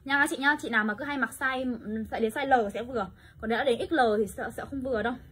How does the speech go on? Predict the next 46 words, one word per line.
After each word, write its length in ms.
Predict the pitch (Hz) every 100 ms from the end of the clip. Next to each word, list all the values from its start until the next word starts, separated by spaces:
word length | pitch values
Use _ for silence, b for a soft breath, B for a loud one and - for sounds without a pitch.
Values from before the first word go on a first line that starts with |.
| -
Nên 160 | 262
các 100 | 269
chị 100 | 330
muốn, 420 | 226 220 - 233 233
các 120 | 302
chị 100 | 277
cứ 60 | 285
để 220 | 269 185
ngày 120 | 196
mai 120 | 233
em 120 | 254
tư 120 | 254 262
vấn 180 | 208
cho 80 | 247
các 120 | 269
chị 80 | 294 -
sau. 180 | 254 254 B B B
Bây 140 | 262 262
giờ 140 | 240
các 100 | 247
chị 140 | - 190
việc 120 | 208
đặt 140 | 202
hàng 220 | 202 208
và 80 | 190
chia 140 | 196 262
sẻ 160 | 240
like 220 | 175 233 240
thôi. 200 | 254 233 B B B
Đồ 140 | 226 220
bộ 160 | 269
không 180 | - 277
có 200 | 226 202
chị 60 | -
ơi, 100 | 254
quần 140 | 247 202
sóc 140 | 311
da 160 | 277 254
đi, 120 | 247 262
sóc 100 | 262
da 120 | 262 254
hết 140 | 339
hàng 200 | 320 247
rồi 100 | 190
chị 60 | 185
ơi. 100 | 240